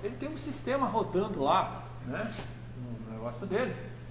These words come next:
e ele também opera como sendo um componente, tá certo? E eu tenho esse barramento. Por que que eu tô considerando essa parte como sendo a parte dinâmica? Eu tô considerando essa parte como sendo a parte dinâmica porque,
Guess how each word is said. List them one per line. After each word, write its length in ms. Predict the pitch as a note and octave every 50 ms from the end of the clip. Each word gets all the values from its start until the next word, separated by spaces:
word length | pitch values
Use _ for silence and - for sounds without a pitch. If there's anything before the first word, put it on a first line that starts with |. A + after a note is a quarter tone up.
| - - - - - - - - - - - - -
e 100 | B3+ C4+
ele 160 | C#4+ D#4+ D#4+
também 380 | - D4+ D#4+ D#4+ - D4 E4+ F4+
opera 560 | E4 - - - A3+ B3 C4+ B3 - - - F#3
como 120 | F3+ F3 E3+ - -
sendo 200 | D#3 D3 D3 D3+
um 100 | D3 -
componente, 580 | D3+ D3 D3 F3 F3+ F3 F3 A#2 - - - - - - - - - - - - - - - -
tá 100 | - A#2
certo? 500 | - - F#3+ F#3+ F3 - - - - - - - - - - - - - - - - - - - - - - - - - - - - - - - - - - - - - - - - - - - - - - - - - - - - - -
E 80 | -
eu 120 | E4 D4 -
tenho 160 | - D4 D#4
esse 180 | D4+ C#4+ - C#4+
barramento. 720 | - D4 D4 - D4 E4 - A#3 E3 C#3 A#2+ - - - - - -
Por 100 | F4 -
que 120 | - G#4
que 100 | G4+ -
eu 100 | G#4 G4
tô 100 | G4 D#4+
considerando 500 | D4+ C#4 C#4+ C#4 - B3+ A#3 A#3 B3 A#3 G3+
essa 380 | A3 C#4+ D4 - - - A3+
parte 420 | F#3+ - - F#3 G3 - - - -
como 220 | - G#3+ G#3+ G#3
sendo 260 | G3+ - G3+ G#3 G3+
a 60 | G3+ F#3+
parte 340 | - F#3+ G3 F#3+ G3 - -
dinâmica? 640 | - G#3 A#3 G#3+ F3+ E3+ D#3 - - - - - - - - - - - - - - - - - - - - - - - - - - - -
Eu 60 | F#3+
tô 120 | - C4+
considerando 360 | C4 D4+ C#4 E4 E4 E4 D#4
essa 220 | C#4+ A#3+ - A#3 G3+
parte 260 | - F#3+ F3 G3 -
como 180 | - E3+ - D3+
sendo 200 | - D#3+ D#3 C#3
a 40 |
parte 240 | - - C3+ C3+ - -
dinâmica 520 | D#3+ E3+ G#3 B3 B3 A3 F3+ - - -
porque, 680 | - - B3+ A#3 - - A#3 A#3+ B3+ C4+ B3 - -